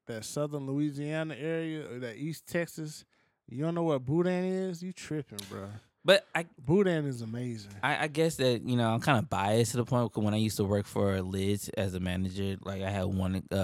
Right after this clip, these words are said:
Speaker 2: associate, his family had a chain of,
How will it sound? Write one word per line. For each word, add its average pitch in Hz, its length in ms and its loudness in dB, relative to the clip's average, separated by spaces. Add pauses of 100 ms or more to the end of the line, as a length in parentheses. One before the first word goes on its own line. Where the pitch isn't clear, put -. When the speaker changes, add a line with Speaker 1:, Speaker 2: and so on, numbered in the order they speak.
(100)
Speaker 2:
associate, 90 520 0
his 95 200 -2
family 98 640 0
had 98 220 -4
a 87 40 -6
chain 95 380 -2 (140)
of, 92 500 0